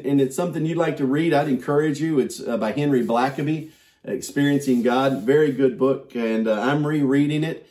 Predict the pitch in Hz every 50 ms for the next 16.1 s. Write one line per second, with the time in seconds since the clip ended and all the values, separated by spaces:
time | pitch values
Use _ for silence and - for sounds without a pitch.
0 | _ _ _ _ _ _ 123 131 135 135 135 131 131 131 127 - - - - -
1 | - - - - - _ _ _ _ - - _ - 156 139 175 185 214 247 277
2 | - - - - _ _ _ _ _ _ _ _ _ _ - - - _ _ _
3 | - - - - _ _ _ _ _ _ _ _ _ - 143 139 160 170 175 214
4 | 208 175 139 - 220 262 - - - 185 160 143 147 151 214 226 202 - - 143
5 | 135 - - - _ _ _ _ - - 392 - - - 190 180 - 180 185 131
6 | 135 151 196 220 190 - - 135 139 147 143 - - 120 135 156 175 190 180 170
7 | 143 147 147 143 143 139 135 - - - _ _ _ - 127 123 123 - 156 151
8 | 143 143 139 - 165 160 151 135 117 - - 151 147 151 175 190 185 - - 160
9 | 147 135 123 - - 131 135 135 135 127 127 131 127 139 135 139 147 131 113 120
10 | - - 113 131 131 127 123 - 135 127 127 117 120 104 110 117 110 110 117 139
11 | 160 151 - - - _ - - - - 160 165 160 - 170 165 156 156 165 208
12 | 208 196 - - - - - - - - - 294 330 330 294 240 175 139 135 -
13 | - - 214 220 247 240 170 196 196 180 180 226 269 294 - 233 214 214 - -
14 | 170 156 165 180 196 208 196 147 131 123 117 131 139 143 180 208 220 208 196 185
15 | 180 180 - 156 135 - - - - - 185 202 208 202 170 139 127 - 113 110
16 | 110 -